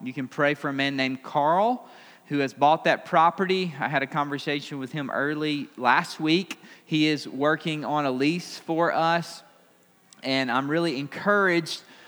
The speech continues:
I'm humbled by the way in which God has put it on his heart to structure this lease.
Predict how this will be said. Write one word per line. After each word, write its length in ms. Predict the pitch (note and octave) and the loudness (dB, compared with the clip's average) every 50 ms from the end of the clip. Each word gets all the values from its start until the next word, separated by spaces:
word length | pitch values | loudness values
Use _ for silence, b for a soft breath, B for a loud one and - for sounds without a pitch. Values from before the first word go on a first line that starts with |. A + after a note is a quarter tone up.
| B | B
I'm 160 | - C#3+ C#3+ C#3+ | 2 2 2 2
humbled 600 | C3+ F3 F3+ G3 G3+ F3 F#3 F#3 G#3 A3+ G#3 G3 B B B B B | 4 4 4 4 6 4 6 6 6 4 4 0 B B B B B
by 180 | - D#3 D#3+ D#3+ | 6 6 6 8
the 140 | D#3 D#3 D#3+ | 6 4 4
way 260 | E3 E3+ E3 E3+ E3 | 4 6 4 4 4
in 160 | D#3+ D#3 D#3 | 2 0 0
which 420 | D#3+ E3 E3 - - - - - - | 2 2 0 0 -2 -8 -10 -8 0
God 300 | D3 D#3 D#3 E3 E3 D#3 | 4 6 8 8 6 6
has 360 | D#3 D#3 D#3+ D3 C#3+ C3 - | 4 2 2 2 2 2 -2
put 220 | - - - C#3+ E3+ | -8 -4 -2 0 0
it 120 | E3+ - | 0 0
on 200 | A2+ D#3 D#3 D3+ | 0 0 -2 0
his 240 | D3+ E3+ E3+ E3 - | 0 -2 -4 -4 -4
heart 360 | - - E3+ D#3+ D3+ A2+ - | -4 0 2 2 2 2 -2
to 80 | - A#2+ | -6 -10
structure 580 | - - - - F3 D3 - - - E3+ D#3 | -10 -8 -2 0 0 0 0 -4 -8 -6 -4
this 260 | C#3+ C#3+ C#3 - - - | -2 -4 -4 -4 -6 -8
lease. 560 | C#3 D3+ E3 E3 D3+ C3+ B2+ - - - | -4 -2 2 2 2 2 0 -2 -6 -16